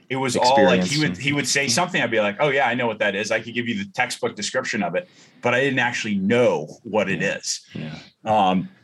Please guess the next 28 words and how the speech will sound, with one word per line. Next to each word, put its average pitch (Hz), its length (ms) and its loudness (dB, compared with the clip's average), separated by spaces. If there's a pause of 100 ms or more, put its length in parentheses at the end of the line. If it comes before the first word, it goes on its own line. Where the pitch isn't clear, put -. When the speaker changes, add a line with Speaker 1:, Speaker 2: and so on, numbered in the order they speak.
(600)
Speaker 1:
so 165 120 4
anyways, 131 360 2 (180)
so 139 120 2
went 196 240 4
through 185 200 2
that, 156 320 2
that 135 260 -2
course. 127 420 -2
And 113 220 -4
then 135 340 0 (140)
towards 143 260 0
the 120 180 -2
end 170 280 2
of 120 100 -2
that 135 240 0
course, 101 640 0 (340)
uh, 98 520 2 (600)
they, 107 760 0 (440)
they 113 100 0
got 120 200 0
orders 117 320 2
and 104 100 0
they 101 80 2
basically, 110 460 -2
they 92 100 0
let 101 220 0
us 110 160 0
choose 117 580 2